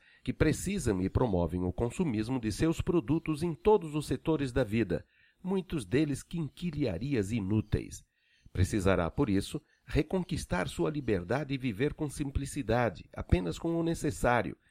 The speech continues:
para que haja para todas as pessoas sem estressar a natureza da Mãe Terra. Que a festa do Natal nos ajude a assumir a proposta de vida praticada por Jesus de Nazaré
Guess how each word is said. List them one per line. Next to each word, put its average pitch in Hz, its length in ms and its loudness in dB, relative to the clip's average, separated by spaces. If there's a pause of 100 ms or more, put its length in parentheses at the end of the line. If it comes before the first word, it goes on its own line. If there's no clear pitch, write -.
(140)
para 95 220 2
que 101 160 0
haja 92 320 2
para 82 240 -4
todas 147 380 0
as 139 100 -2
pessoas 127 460 -2
sem 135 200 0
estressar 104 580 0
a 101 60 0
natureza 95 640 2
da 95 140 2
Mãe 92 240 0
Terra. 64 460 -2 (520)
Que - 80 0
a 151 40 2
festa 208 340 2
do 110 140 2
Natal 98 520 4
nos 95 220 -2
ajude 117 420 2
a 101 120 4
assumir 147 440 0
a 143 80 0
proposta 151 560 2
de 139 140 0
vida 123 300 -2
praticada 135 580 -2
por 147 180 0
Jesus 113 400 0
de 139 120 -2
Nazaré 139 520 0